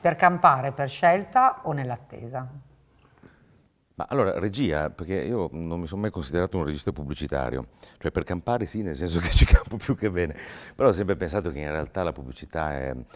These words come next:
Speaker 2: un modo di fare cinema in qualche maniera, con una committenza molto presente, questo sì. Però, però faccio il regista, poi a volte in pubblicità, a volte in video, un film l'ho fatto, sto per farne un altro, quindi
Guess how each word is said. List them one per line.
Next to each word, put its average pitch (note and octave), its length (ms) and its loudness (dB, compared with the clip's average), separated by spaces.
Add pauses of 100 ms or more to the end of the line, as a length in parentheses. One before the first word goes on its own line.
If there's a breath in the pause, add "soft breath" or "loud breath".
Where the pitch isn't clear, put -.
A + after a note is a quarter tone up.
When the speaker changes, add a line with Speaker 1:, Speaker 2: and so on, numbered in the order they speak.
(220 soft breath)
Speaker 2:
un D2 120 -10
modo D2+ 220 -4
di D#2 100 -8
fare D2 460 -4
cinema C#2+ 360 -8
in B1+ 80 -10
qualche - 260 -14
maniera, D#2 480 -8 (360 loud breath)
con D#2+ 140 -14
una D2 100 -8
committenza D2 560 -10
molto C2+ 260 -10
presente, A#1+ 500 -12
questo A#1+ 280 -12
sì. - 180 -18 (640 loud breath)
Però, D2+ 540 -2
però - 180 -6
faccio D2 220 -12
il C2 60 -12
regista, C2 440 -10
poi A#1+ 200 -14
a A#1+ 40 -16
volte C2 280 -10
in B1 60 -12
pubblicità, - 460 -12
a E2+ 40 -10
volte - 280 -12
in C2+ 120 -10
video, D2 380 -10
un A#1+ 200 -14
film C2 240 -14
l'ho B1 80 -12
fatto, D#2 340 -12
sto - 140 -14
per B1+ 180 -12
farne C2+ 240 -10
un C2+ 100 -8
altro, C#2 380 -8
quindi C2 340 -12